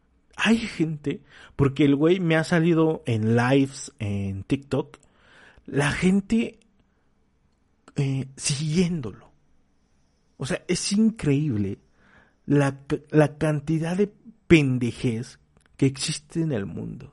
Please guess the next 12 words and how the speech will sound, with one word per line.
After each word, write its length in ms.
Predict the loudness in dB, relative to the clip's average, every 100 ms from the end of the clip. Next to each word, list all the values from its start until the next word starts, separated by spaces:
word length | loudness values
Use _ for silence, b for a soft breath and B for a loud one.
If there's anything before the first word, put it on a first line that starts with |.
| _ -6
todavía. 600 | -4 -6 -8 -14 -18 _ _ b b b b b b b b b b b
No 120 | -4
sé, 300 | -2 -4 -6 _ -10
no 180 | -10
sé 380 | -8 -6 -6 -6
si 240 | -4 -6 -4
son 380 | -4 -2 -4 B B B B
estas 180 | 0 2
nuevas 220 | 4 2
generaciones 1120 | 2 2 4 0 0 2 4 2 -4 -12 -20 -20 _ _ _ _
o 120 | -2 -2
si, 420 | -4 -8 -10